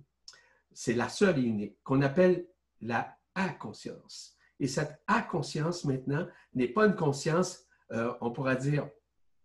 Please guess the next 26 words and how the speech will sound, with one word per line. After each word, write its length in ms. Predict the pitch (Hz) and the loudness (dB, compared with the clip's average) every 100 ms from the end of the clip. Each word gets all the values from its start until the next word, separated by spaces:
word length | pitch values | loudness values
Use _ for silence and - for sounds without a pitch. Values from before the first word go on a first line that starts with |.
| _ _ _ - | _ _ _ -10
vibratoire. 840 | 120 143 135 131 135 151 143 - - _ _ _ _ _ | 0 2 4 2 2 2 2 -2 -14 _ _ _ _ _
C'est 280 | - 120 127 | -2 -2 2
une 140 | 117 | 0
conscience, 680 | 117 120 117 147 151 139 - | 2 0 0 0 2 0 -6
non 260 | 110 131 196 | 0 4 4
pas 120 | 247 | 2
de 100 | 214 | 2
connaissance, 760 | 214 208 208 226 185 - - - | 2 4 4 2 -4 -6 -18 -20
c'est 220 | - - 135 | -18 -2 0
une 100 | 135 | 0
conscience 680 | 147 139 - 156 175 - _ _ - | 0 -2 -2 -4 -4 -8 _ _ 0
qui 100 | 143 | 0
est 260 | 147 - _ _ | 0 -4 _ _
instantanée, 840 | 220 226 - 143 139 117 101 107 _ _ _ - | 2 2 0 -2 -2 -4 -4 -8 _ _ _ 0
qui 100 | 170 | 2
est 80 | |
spontanée, 800 | 170 - 208 202 165 117 104 117 - - - - | 2 -2 2 2 2 -2 -2 -8 -16 -20 -12 -2
qui 120 | 165 | 2
nous 120 | 160 | 4
relie 240 | 175 196 | 6 4
directement 760 | 156 185 214 214 156 147 170 - | 4 2 0 2 2 4 4 2
à 80 | 120 | -2
l'éternel 560 | 123 175 156 131 139 139 | 0 0 0 2 2 2
en 140 | 123 | 0
soi, 420 | 113 - 127 190 - - - - | -2 -4 -2 -4 -8 -18 -14 -2
c'est-à-dire 420 | 156 135 139 | 0 2 2